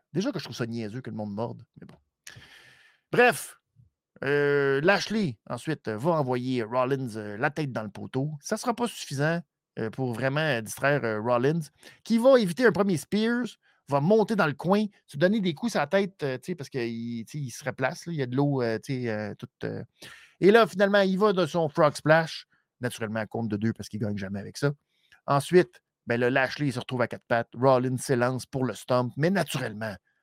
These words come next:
Lashley est un homme avec un coup, euh, imperturbable. Alors, euh, il force très fort avec son coup, réussit à empêcher. Il va du Power Slam et là, applique le Hurt Lock. Mais en appliquant le Hurt Lock,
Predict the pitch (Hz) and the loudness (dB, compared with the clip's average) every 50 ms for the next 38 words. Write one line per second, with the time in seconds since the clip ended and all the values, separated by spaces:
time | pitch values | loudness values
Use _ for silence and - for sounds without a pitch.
0 | _ - 127 123 113 - - 135 123 - 120 113 107 107 113 113 110 107 101 107 | _ -4 -4 -2 -2 -2 -2 -4 -2 -2 -2 -4 -4 -2 -4 -4 -4 -4 -6 -8
1 | 98 - 110 110 104 - - - 120 120 110 107 104 101 92 92 107 110 _ _ | -8 -8 -8 -8 -8 -10 -10 -8 -6 -6 -4 -6 -6 -8 -10 -12 -16 -20 _ _
2 | _ _ _ - 120 113 - 104 - - - 101 101 104 104 104 104 113 _ _ | _ _ _ -6 -6 -6 -6 -6 -10 -12 -12 -8 -4 -4 -4 -4 -6 -10 _ _
3 | _ - - - 127 123 127 - _ - - - 339 349 330 330 320 285 214 - | _ -10 -4 0 0 0 0 -2 _ -10 -8 -6 -4 -2 -2 0 0 0 -2 -2
4 | - _ _ _ - - - 139 - - - 139 110 - 131 123 120 110 107 - | -6 _ _ _ -14 -10 -8 -8 -6 -4 -4 -4 -2 0 0 0 0 0 -4 -4
5 | - 113 104 - - 147 147 143 _ _ _ _ _ - - - - - - 127 | -6 -6 -6 -2 -2 -2 -2 -2 _ _ _ _ _ -18 -18 -18 -16 -6 0 0
6 | 139 127 - - 143 123 117 113 117 110 104 - 139 139 139 - _ _ - - | 0 2 2 4 4 4 4 2 0 -2 -2 -2 -2 -2 -2 -4 _ _ -6 -2
7 | 143 143 156 160 143 117 - - 151 143 143 127 113 101 - 127 123 120 120 120 | 2 6 6 6 6 4 0 0 0 2 2 0 -2 -4 -2 2 4 4 4 2
8 | 123 123 - _ _ - - 139 143 143 139 139 - - 147 143 - - 190 190 | 0 -4 -8 _ _ -2 2 4 6 6 6 6 4 2 0 2 2 2 2 2
9 | 175 - - - _ - 139 160 160 - 143 143 135 - - 165 170 156 - - | 2 0 -6 -8 _ 4 6 6 6 6 4 0 2 2 4 4 4 4 4 -2
10 | - _ _ _ _ _ _ _ _ _ _ _ - 196 226 208 180 214 247 269 | -18 _ _ _ _ _ _ _ _ _ _ _ -2 -2 0 0 2 4 4 6
11 | 269 294 285 - - 170 143 226 226 214 160 127 127 127 123 - 139 156 156 139 | 6 6 4 4 2 -2 2 2 4 4 4 2 2 0 0 2 2 0 0 0
12 | - - | -2 -12